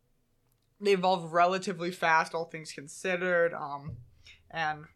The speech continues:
especially 'cause it's in the medium slow group, I believe, which is a,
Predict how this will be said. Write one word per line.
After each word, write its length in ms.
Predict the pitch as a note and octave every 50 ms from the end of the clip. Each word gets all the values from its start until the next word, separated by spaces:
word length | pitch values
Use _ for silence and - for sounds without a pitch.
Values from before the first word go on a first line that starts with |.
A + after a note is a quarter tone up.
| _ _ -
especially 400 | F#3 F#3 - G#3 G3 F3+ F3+ F3+
'cause 360 | F3 F#3 D#3+ D3+ - - - _ _
it's 140 | - G3 G3
in 100 | A#3 A3+
the 140 | G#3+ G3+ F#3+
medium 680 | F#3 F3+ F3+ F3+ F3+ F#3 G3+ G#3+ G3+ A3 A3 G#3 G3+ G3
slow 800 | F#3+ - - - - D3+ D3 D3 D3 D3 C#3+ C#3 C#3 C#3 D3 D3+ - _ _
group, 380 | - D3 D3 C#3+ - - -
I 80 | C#3+ D3
believe, 440 | D#3 D#3 D#3 D3+ D3+ C#3+ C3+ C#3+ D#3+
which 140 | F#3 F3+ F#3
is 80 | G3 F#3
a, 100 | G3